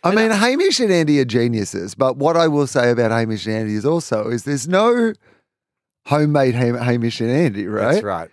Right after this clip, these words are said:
Speaker 2: They didn't do, like, three episodes with us speaking into the wrong end of a microphone
Speaker 1: Yeah.
Speaker 2: or losing
Speaker 1: Hamish and Andy
Speaker 2: episodes.
Speaker 1: don't have to say, "Start with the new episodes and go <laughs> backwards and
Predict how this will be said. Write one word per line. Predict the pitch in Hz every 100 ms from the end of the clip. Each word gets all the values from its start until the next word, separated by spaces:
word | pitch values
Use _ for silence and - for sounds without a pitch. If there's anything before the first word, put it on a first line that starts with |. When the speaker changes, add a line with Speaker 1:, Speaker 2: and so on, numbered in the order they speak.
| -
Speaker 2:
They | 131
didn't | 156 139
do, |
like, | 120 107
three | - 120
episodes | 101 - - 95 90
with | 95
us | 92
speaking | - 101 98
into | 92 -
the |
wrong | 92 90
end | 87 82
of |
a | 90
microphone | 120 113 - - 101 95
Speaker 1:
Yeah. | 214 208 - -
Speaker 2:
or | 92
losing | 92 101 113 -
Speaker 1:
Hamish | 214 220 208 185
and | 170
Andy | 165 180
Speaker 2:
episodes. | 160
Speaker 1:
don't | 147
have | 139 123
to | 139
say, | - 123
"Start | 120 - 131 123
with | 117
the | 120
new | 113 113
episodes | 110 - 117 131 123 143
and | 190 170
go | 165 185
<laughs> | 170
backwards | 202 139 185 233 - 208 -
and | 285